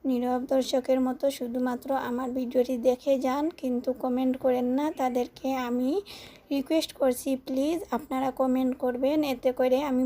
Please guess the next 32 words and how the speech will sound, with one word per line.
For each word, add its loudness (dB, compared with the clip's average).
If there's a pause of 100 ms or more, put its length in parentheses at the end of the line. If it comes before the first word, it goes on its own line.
বুঝতে 0
পারবো 2
যে 0 (100)
আমার -2 (720)
নীরব 4
দর্শক 4 (140)
আপুরা -2 (180)
আমার -2
ভিডিও 0
দেখছেন। 0 (560)
আমার 2
দেখা 2
যায় 2
ভিউজের 0
পরিমাণে 2 (460)
এত -6
বেশি 2
কমেন্ট 2
হয় 0
না, 0
এতে -2
করে 0
আমি -2
বুঝতে -2
পারি 2
না 0
কে -2
বা 4
কারা 2
আমার 0
ভিডিও 2
দেখছেন 0